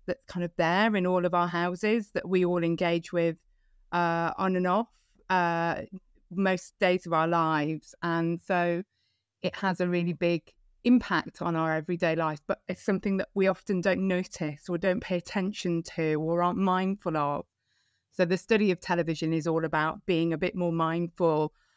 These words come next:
of the ways that television, uh, draws us in, entertains us, um,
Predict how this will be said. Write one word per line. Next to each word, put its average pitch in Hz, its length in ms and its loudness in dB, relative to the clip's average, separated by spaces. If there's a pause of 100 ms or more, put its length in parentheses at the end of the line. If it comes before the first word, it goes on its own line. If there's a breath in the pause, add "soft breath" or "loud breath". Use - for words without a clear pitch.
(140)
of 165 280 0 (300)
the 175 100 4
ways 160 400 2
that - 200 0
television, 160 800 -2 (440)
uh, 156 360 0
draws 160 320 -2
us 156 140 -6
in, 196 480 2
entertains 170 680 -2
us, 180 280 2 (320)
um, 156 720 -6